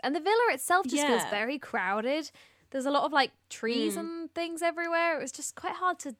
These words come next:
Speaker 2: Yeah, I,
Speaker 1: see
Speaker 2: I guess to make them feel
Speaker 1: everything.
Speaker 2: more disconnected from everything, 'cause I guess if you're on
Speaker 1: I
Speaker 2: an island, you're
Speaker 1: suppose
Speaker 2: gonna
Speaker 1: so.
Speaker 2: feel disconnected from everything. But if you're in the middle of Vegas,
Speaker 1: Yeah. Did you notice, though, like, around,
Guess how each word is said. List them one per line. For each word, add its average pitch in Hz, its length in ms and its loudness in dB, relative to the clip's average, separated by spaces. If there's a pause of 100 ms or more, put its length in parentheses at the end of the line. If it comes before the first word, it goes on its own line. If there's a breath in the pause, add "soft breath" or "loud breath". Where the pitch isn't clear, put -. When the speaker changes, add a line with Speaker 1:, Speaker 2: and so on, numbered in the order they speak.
Speaker 2:
Yeah, 240 540 -2
I, 226 100 -2
Speaker 1:
see 262 360 -6
Speaker 2:
I 254 40 -2
guess 277 260 0
to 349 120 -2
make 240 300 2
them 262 140 0
feel 240 260 2
Speaker 1:
everything. 208 100 -2
Speaker 2:
more 196 140 -4
disconnected 185 720 -8
from 277 120 -8
everything, 285 460 -4
'cause 214 120 -8
I 220 60 0
guess 220 160 -6
if 262 160 -4
you're 311 100 2
on 285 80 2
Speaker 1:
I 240 40 0
Speaker 2:
an 208 40 2
island, 254 400 4
you're 180 80 0
Speaker 1:
suppose 180 180 -2
Speaker 2:
gonna 170 120 -6
Speaker 1:
so. 190 40 -2
Speaker 2:
feel 175 420 -2 (480)
disconnected 190 600 -4
from 185 140 -8
everything. 170 480 -6
But - 80 -10
if - 140 -6
you're 254 140 6
in 233 80 4
the 214 60 -2
middle 214 320 2
of 202 80 -2
Vegas, - 640 2 (460)
Speaker 1:
Yeah. 247 460 0 (420 soft breath)
Did 269 140 -2
you 294 100 2
notice, 294 360 2
though, 196 200 0
like, 196 260 -2
around, 277 580 6